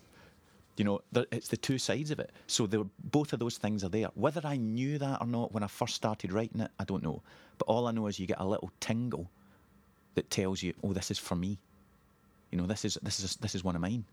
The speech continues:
This is one of my stories." Where that comes from, I don't know. You know, and somet-, like, sometimes you, you read pa-,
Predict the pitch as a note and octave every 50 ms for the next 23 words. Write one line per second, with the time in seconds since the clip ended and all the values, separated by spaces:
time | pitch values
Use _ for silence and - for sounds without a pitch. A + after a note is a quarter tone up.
0 | _ _ _ _ - - - - G#2+ F#2+ F#2+ F#2 F2+ F2+ F2+ G2 G#2 - - A2+
1 | A2 F2 E2 - - - - - - - - - - - - - - - - A#2+
2 | A2+ A2 A2 - - A2+ G#2 - - G2 F2+ F2 F#2 F2+ - - F#2+ G#2 A#2 G#2+
3 | F#2 - _ _ - - - - - - - - - F#2 F#2 - - G#2 G#2 -
4 | - E3+ E3+ D#3+ - - - A#2+ A#2+ - - - - - - - - _ - _
5 | - _ _ - - - - E3 E3 - - D3 C#3 A#2 A#2+ A#2 A2 G#2 - A2+
6 | G#2 G#2 A2 G#2 - - - -